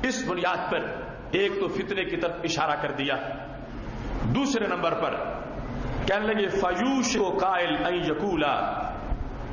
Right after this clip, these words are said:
मालिन्ना से ला यत्तबिऊनी।" कुछ लोग कुरान पढ़ के अपनी ख्वाहिश को वारदात करके कुरान से साबित करेंगे,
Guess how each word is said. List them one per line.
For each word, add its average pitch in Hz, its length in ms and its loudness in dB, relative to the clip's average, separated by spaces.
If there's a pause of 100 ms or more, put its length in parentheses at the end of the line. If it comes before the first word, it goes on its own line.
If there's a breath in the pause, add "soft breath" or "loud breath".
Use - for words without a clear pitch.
(120)
मालिन्ना 208 720 4
से 208 160 2
ला 208 220 2
यत्तबिऊनी।" 214 1000 2 (1160)
कुछ 240 360 2 (220)
लोग 226 380 4
कुरान 208 420 2
पढ़ 226 140 2
के 208 200 2 (1000)
अपनी 233 380 2
ख्वाहिश 220 360 2
को 170 420 2 (400)
वारदात 196 680 4
करके 170 300 2 (600)
कुरान 190 240 4
से 190 160 2
साबित 180 360 2
करेंगे, 151 360 2